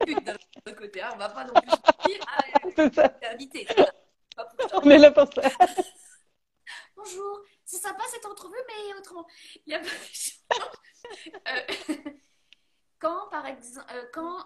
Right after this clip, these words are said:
Speaker 1: euh, dans ta vie, dans ton être, tu vis une émotion comme la tristesse ou il y a de l'anxiété, que, que mets-tu en place,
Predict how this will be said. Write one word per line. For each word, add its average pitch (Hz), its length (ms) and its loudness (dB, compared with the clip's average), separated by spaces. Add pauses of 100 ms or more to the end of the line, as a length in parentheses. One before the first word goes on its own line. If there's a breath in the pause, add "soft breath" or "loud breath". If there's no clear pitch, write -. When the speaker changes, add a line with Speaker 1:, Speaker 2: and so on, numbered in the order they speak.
Speaker 1:
euh, 233 400 -18 (200)
dans 262 260 -12
ta 208 180 -16
vie, 240 300 -16
dans 214 160 -20
ton 220 240 -20 (160)
être, - 220 -20 (340)
tu - 140 -18
vis 277 500 -14
une 285 140 -10
émotion 262 720 -14
comme 269 240 -12
la 220 120 -10
tristesse 247 880 -16
ou 262 220 -14
il 262 60 -16
y 254 40 -14
a 233 60 -14
de 233 80 -20
l'anxiété, 254 680 -20 (560)
que, 330 520 -14 (280)
que 320 80 -16
mets-tu 494 300 -16
en - 140 -14
place, - 680 -14